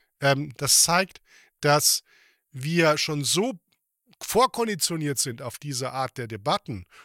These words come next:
und dass sozusagen in unserem kulturellen Gedächtnis wir schon so automatisch uns auf die falsche Fährte von den Theologen und den Religiösen leiten lassen, dass wir eigentlich jedes Mal da den Fuß zwischen die Tür machen müssen und einfach mal die Handbremse anziehen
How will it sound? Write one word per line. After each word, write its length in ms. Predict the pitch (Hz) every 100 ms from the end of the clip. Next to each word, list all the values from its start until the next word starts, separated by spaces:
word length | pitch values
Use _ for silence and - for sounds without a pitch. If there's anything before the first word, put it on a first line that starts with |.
| _
und 320 | - 143 131 151
dass 180 | 147
sozusagen 360 | - 156 - 135
in 20 |
unserem 220 | 139 156
kulturellen 680 | - 190 185 160 143 180 170
Gedächtnis 840 | 147 123 190 196 - 123 107 - _ - _
wir 120 | 139
schon 180 | - 151
so 180 | 147 202
automatisch 960 | 170 180 170 151 147 220 262 175 135
uns 280 | 190 170 156
auf 160 | 156 143
die 140 | 143
falsche 720 | 120 - 175 214 247 226 220
Fährte 440 | - 175 180 170 156
von 180 | 165
den 140 | 139 131
Theologen 640 | - 135 127 202 214 185 - - - _
und 240 | 143 139
den 140 | 135 120
Religiösen 640 | 123 135 120 170 254 170
leiten 340 | 113 110 - 110
lassen, 340 | 110 - 180 - - -
dass 180 | 147 139
wir 80 | 151
eigentlich 240 | 139 117
jedes 440 | 127 170 233 233 -
Mal 320 | 143 156 180
da 340 | 147 143 165 - - - _ -
den 120 | 143
Fuß 300 | 127 208 240
zwischen 260 | - 208 -
die 60 | 196
Tür 200 | 196 180
machen 340 | 175 - 175
müssen 300 | 170 160 170
und 260 | 160 143 147
einfach 240 | 156 170
mal 140 | 147 127
die 100 | 107
Handbremse 640 | 175 214 190 214 165 170
anziehen 480 | 165 185 - 180